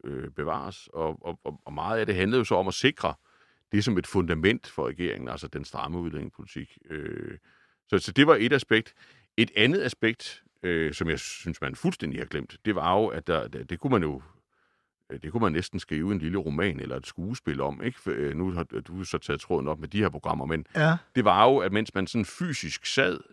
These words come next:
Speaker 1: i det der tårn og forhandlede, øh, regeringsgrundlag, øh, smeltede økonomien jo sammen, øh, rundt om os, øh, altså i verden rundt om os. Det var der,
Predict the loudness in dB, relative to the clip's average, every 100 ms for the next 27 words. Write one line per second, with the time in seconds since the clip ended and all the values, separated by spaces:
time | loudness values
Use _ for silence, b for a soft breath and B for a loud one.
0 | _ -12 -8 -6 -6 -4 -4 -6 -10 -2
1 | 0 0 -8 -10 -6 -4 -4 -6 -10 -12
2 | -6 -4 -4 -6 -8 -8 -10 -16 _ _
3 | _ _ _ _ 0 0 -2 -4 -6 -6
4 | 0 0 2 0 -2 -4 -4 -2 0 -2
5 | -2 -4 -6 -8 _ -6 0 0 0 -12
6 | -18 _ -10 -8 -8 -10 -4 -2 -2 -4
7 | -20 _ -4 -4 -8 -16 -20 -18 -12 -10
8 | -10 -10 -10 -10 -6 -6 -6 -10 -10 -10
9 | -14 -4 0 2 4 4